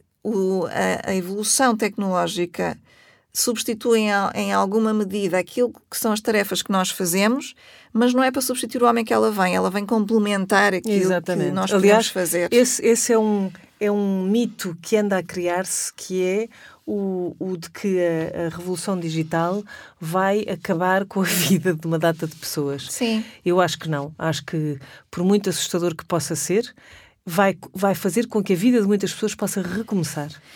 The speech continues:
Speaker 1: Sabes que tem havido, <clears throat> tem havido muita discussão à volta desse tema e tem
Speaker 2: Hum.
Speaker 1: havido também muitos estudos.
Speaker 2: Uhum.
Speaker 1: E é interessante que, hum,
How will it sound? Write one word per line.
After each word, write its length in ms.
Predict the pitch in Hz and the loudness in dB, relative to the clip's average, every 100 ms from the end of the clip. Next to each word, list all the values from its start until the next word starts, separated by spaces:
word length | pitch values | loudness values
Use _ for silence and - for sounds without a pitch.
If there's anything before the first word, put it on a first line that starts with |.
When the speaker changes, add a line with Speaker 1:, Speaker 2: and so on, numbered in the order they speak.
| - - | -20 -12
Speaker 1:
Sabes 280 | - 269 - | 0 2 2
que 280 | 294 277 - | 0 0 0
tem 180 | 262 262 | 2 2
havido, 420 | 240 247 208 247 | 2 0 0 -2
<clears throat> 40 | |
tem 220 | - 247 233 | 0 0 0
havido 220 | 220 226 | -2 -2
muita 180 | 240 247 | -2 -4
discussão 300 | - - 233 | -8 -4 -2
à 40 | |
volta 220 | 202 202 196 | -2 -4 -4
desse 220 | 196 - | -6 -4
tema 180 | 233 165 | -2 2
e 60 | |
tem 100 | 165 | 2
Speaker 2:
Hum. 40 | 147 | 0
Speaker 1:
havido 160 | 147 | -2
também 180 | 339 359 | -4 -4
muitos 200 | 349 - | -4 -8
estudos. 380 | - 311 247 - | -4 -4 -4 -6
Speaker 2:
Uhum. 100 | 190 | -4
Speaker 1:
E 80 | 226 | 0
é 80 | 285 | 0
interessante 600 | 311 - 277 233 214 208 | 0 -4 -2 -2 -2 -6
que, 480 | - 240 240 262 - - 233 226 | -10 -6 -4 -2 -4 -2 0 0
hum, 340 | 220 220 220 | 0 0 -2